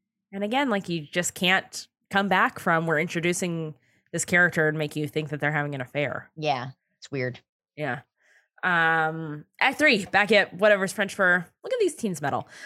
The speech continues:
Speaker 1: Uh, <laughs> Nicole is, like, now trying to suck up to Dawson. Um, Joey's trying to start a fight by calling her out for shitting on his movie. And I guess the girls delivered wine to the tables?
Speaker 2: Okay.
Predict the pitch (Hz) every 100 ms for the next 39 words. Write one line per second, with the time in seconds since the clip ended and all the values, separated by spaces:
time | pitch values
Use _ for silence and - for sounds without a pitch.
0 | - - 196 196 185 220 - 226 240 247
1 | 214 190 - 214 190 196 208 170 165 -
2 | 196 208 185 180 175 165 170 196 185 202
3 | - - - _ - 147 131 127 156 156
4 | 175 165 151 160 151 151 156 147 147 147
5 | 143 139 - 131 135 _ - - 143 143
6 | 135 147 143 151 165 175 _ _ _ 170
7 | 175 185 185 - 214 _ _ _ - 214
8 | 226 233 247 240 170 170 196 262 285 294
9 | 262 247 269 453 539 - - - _ _
10 | _ _ _ _ _ _ _ _ _ _
11 | _ _ _ _ _ 214 349 359